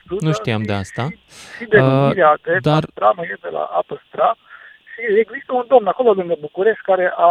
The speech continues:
Speaker 1: adus înapoi, uh, rețeta, rețeta din, uh, America de Nord și acum el gătește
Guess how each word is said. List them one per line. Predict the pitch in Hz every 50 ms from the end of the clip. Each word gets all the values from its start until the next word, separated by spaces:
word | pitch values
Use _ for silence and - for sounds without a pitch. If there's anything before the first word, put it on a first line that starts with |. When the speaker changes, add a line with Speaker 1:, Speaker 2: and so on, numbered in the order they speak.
| 175
Speaker 1:
adus | 175 _ 277 277 240 - -
înapoi, | 185 151 147 143 - - 185 180 175 160 143 151
uh, | 160 147 143 143 135 139
rețeta, | 147 147 143 _ - 196 202 185 - - 143 131 - - _ _ _ _ _ _ _ _ _ _ _ _ _
rețeta | - - - - - 175 170 - 151 139 131 -
din, | 143 165 165 156
uh, | 139 127 - - -
America | - 151 175 170 160 - 135 127
de | 135 127 123
Nord | 156 196 208 196 -
și | - 175 165 170 -
acum | 151 - - 185 175 165 196
el | 214 190 180 - _ _ _
gătește | - 156 143 - - 202 185 - -